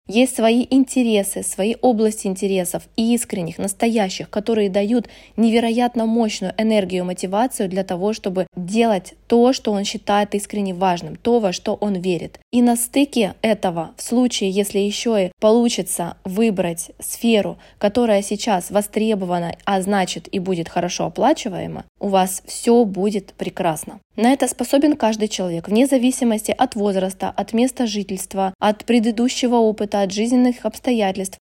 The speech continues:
У каждого человека есть всегда точка приложения усилий, и она не одна,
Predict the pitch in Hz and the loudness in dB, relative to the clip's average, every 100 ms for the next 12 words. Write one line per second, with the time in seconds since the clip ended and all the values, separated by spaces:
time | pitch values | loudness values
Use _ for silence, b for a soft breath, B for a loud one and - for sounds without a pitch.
0 | _ 294 - 240 233 247 262 269 - 240 | _ -2 2 4 4 2 2 2 0 -4
1 | 208 185 190 190 b b b 196 190 226 | -4 -4 -4 -8 b b b -6 0 0
2 | 240 - 233 190 214 220 - - 269 254 | 0 -4 -4 0 0 0 -4 2 4 4
3 | - - 170 - 233 220 202 220 208 180 | 2 -8 -12 -6 -2 2 0 0 -2 -4
4 | 185 - 262 226 - 196 202 196 180 170 | -6 -2 0 0 -2 -2 -2 -2 -4 -6
5 | 180 208 226 | -4 -2 -2